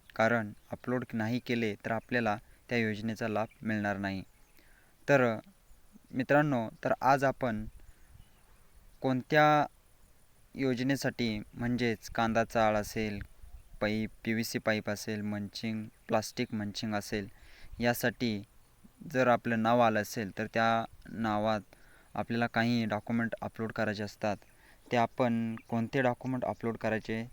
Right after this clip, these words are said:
ते आपण आज पाहणार आहोत. तर सर्वप्रथम आपण कांदा चाळ या संदर्भात पाहणार आहोत. तर कांदा चाळ जर तुम्हाला लागली असेल, तर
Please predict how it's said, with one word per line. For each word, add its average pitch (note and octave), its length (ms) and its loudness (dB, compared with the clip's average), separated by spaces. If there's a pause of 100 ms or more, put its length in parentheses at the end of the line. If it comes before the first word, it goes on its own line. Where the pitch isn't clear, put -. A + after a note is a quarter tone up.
(140)
ते A2 40 -4
आपण G#2+ 400 -2
आज G#2 180 -4
पाहणार G#2 400 -4
आहोत. F#2 260 -4 (1040)
तर C3+ 280 4
सर्वप्रथम C3 680 -2
आपण A#2 540 -2 (200)
कांदा A#2 320 4
चाळ A2 340 0 (300)
या A#2+ 140 2
संदर्भात A2 440 -2 (100)
पाहणार F#2+ 260 -2
आहोत. F2+ 260 -6 (800)
तर C3+ 160 2 (100)
कांदा A#2+ 260 4
चाळ C#3 440 4 (560)
जर C3+ 160 4 (240)
तुम्हाला A#2+ 280 0
लागली A#2 280 2
असेल, A2 520 -2
तर A#2 100 -4